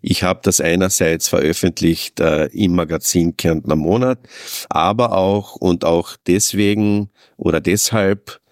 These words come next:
äh, ist man mir von der Justiz her, äh, sozusagen nachgestiegen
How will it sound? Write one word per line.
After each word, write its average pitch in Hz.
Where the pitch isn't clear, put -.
äh, 87
ist -
man 92
mir 101
von -
der 92
Justiz 90
her, 90
äh, -
sozusagen 92
nachgestiegen 104